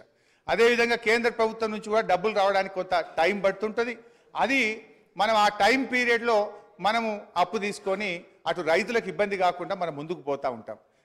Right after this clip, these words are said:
కానీ ఏంటంటే వీళ్ళు ఇదంతా కూడా ఇదేదో రాష్ట్ర ప్రభుత్వ అప్పు, అప్పుల కుప్ప అయిందని చెప్పి చూపించేటువంటి ప్రయత్నం. అధ్యక్ష, ఇలా అప్పుల విషయంలో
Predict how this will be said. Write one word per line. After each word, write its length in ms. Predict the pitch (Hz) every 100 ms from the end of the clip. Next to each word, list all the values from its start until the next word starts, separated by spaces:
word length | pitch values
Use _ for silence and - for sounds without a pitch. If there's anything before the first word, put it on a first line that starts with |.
| _
కానీ 180 | 208 240
ఏంటంటే 200 | 247 247
వీళ్ళు 200 | 240 233
ఇదంతా 340 | 202 233 233
కూడా 340 | 240 233 226 214 - -
ఇదేదో 260 | 180 220 220
రాష్ట్ర 340 | 190 202 226
ప్రభుత్వ 360 | 208 202 202 214
అప్పు, 480 | 196 202 196 196 - - 160
అప్పుల 280 | 175 240 220
కుప్ప 300 | 220 196 233
అయిందని 280 | 226 214
చెప్పి 160 | 196 190
చూపించేటువంటి 580 | 175 175 170 175 160 143
ప్రయత్నం. 400 | 135 123 - 110 _ _ -
అధ్యక్ష, 280 | 139 226 247
ఇలా 160 | 254
అప్పుల 240 | 240 240 240
విషయంలో 540 | 240 240 233 233 226